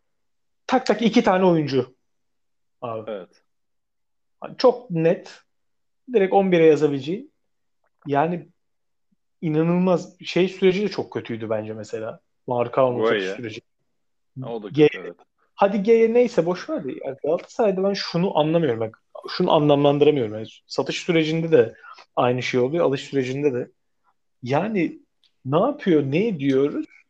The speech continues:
Speaker 1: Ee, elimizdeki oyuncuyu değersizleştiriyoruz yani şu anda.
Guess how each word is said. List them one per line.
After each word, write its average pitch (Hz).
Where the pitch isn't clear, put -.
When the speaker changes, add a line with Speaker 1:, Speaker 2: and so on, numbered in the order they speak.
Speaker 1:
Ee, 156
elimizdeki 208
oyuncuyu 214
değersizleştiriyoruz 165
yani 110
şu 113
anda. 110